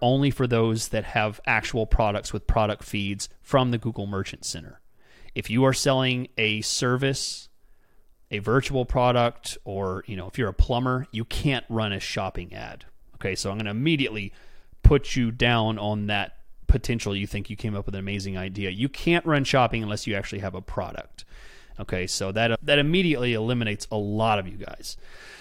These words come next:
For those that are still left that are, you know, not utilizing e-commerce, and you do have a online shopping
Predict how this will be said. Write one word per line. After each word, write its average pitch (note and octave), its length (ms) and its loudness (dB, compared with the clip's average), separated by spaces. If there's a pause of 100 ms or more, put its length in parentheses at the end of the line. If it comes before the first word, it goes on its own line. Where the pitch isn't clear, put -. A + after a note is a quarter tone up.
(520)
For C#3+ 140 2
those D#3+ 240 8
that E3 100 6
are D#3 60 6
still C#3+ 340 0
left C3 460 4
that B2 100 4
are, A#2 280 2
you - 120 -8
know, A2+ 100 -2
not B2 360 2
utilizing A2 600 0
e-commerce, G#2+ 640 -4
and A2 100 -4
you A2 100 -2
do B2+ 240 0
have A#2 300 0
a G2+ 300 0
online G#2+ 800 -2 (440)
shopping A2 760 0